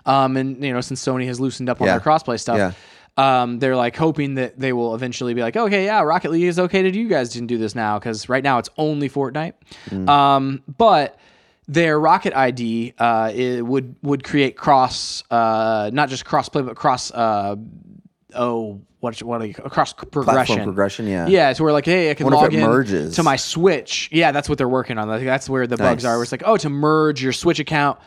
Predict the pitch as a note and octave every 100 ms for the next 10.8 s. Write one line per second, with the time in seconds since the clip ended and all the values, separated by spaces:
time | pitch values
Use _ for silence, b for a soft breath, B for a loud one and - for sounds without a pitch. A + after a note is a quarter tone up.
0 | b b C#3 D3 C#3 C#3 C#3 C3 B2 B2
1 | A2 D3 - C3+ A#2+ C3 B2+ A#2 A2 G2+
2 | A2+ - B2+ A#2 - B2+ A2+ A2 A2 A2
3 | - B2+ A2+ - A#2+ A#2+ G#2 B2 A#2 A2
4 | G#2+ G2+ B2 C3+ B2+ C3+ D#3 D#3+ C#3+ C#3
5 | C3+ - B B D3 D3 D#3 D3 C#3+ C#3+
6 | C#3 C3 C3 C3 C3 - - A#2+ G#2+ A#2
7 | b b b b A#2+ A#2+ A#2 A2+ A#2 A#2
8 | C3+ C3+ C3 C3 B2 B2+ B2+ - - B2
9 | A#2 - A#2 A2+ A2 G#2 G#2 G#2 A2 G#2+
10 | - B2 G#2+ G#2+ - - - A2